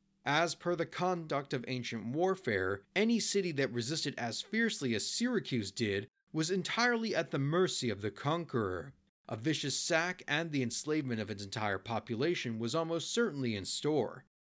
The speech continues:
and there was little that the commander could do to stop the loot-hungry legionaries that had suffered in the process. Tradition maintains that out of his own generosity, Marcellus agreed to keep his men at bay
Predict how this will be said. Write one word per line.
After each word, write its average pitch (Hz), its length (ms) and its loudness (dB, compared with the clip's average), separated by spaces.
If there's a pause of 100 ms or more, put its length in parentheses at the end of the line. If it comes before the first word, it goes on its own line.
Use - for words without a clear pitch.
and 95 320 -4
there 101 120 0
was 98 200 -2
little 135 340 2
that 127 120 -6
the 131 100 -4
commander 131 420 2
could 123 220 -2
do 151 240 2
to 110 120 -4
stop - 340 0
the 123 80 0
loot-hungry 131 680 -2
legionaries 104 720 0
that 95 100 -4
had 107 180 -6
suffered 131 420 0
in 95 120 -6
the 87 60 -6
process. - 800 -2 (640)
Tradition 247 400 2
maintains 131 720 2
that 117 200 2
out 135 160 2
of 131 80 0
his 120 160 2
own 104 180 -2
generosity, 107 920 0 (240)
Marcellus 220 560 2
agreed 170 360 2
to 143 80 -4
keep 196 280 -4
his 156 180 -2
men 131 220 2
at 107 220 -4
bay 107 440 4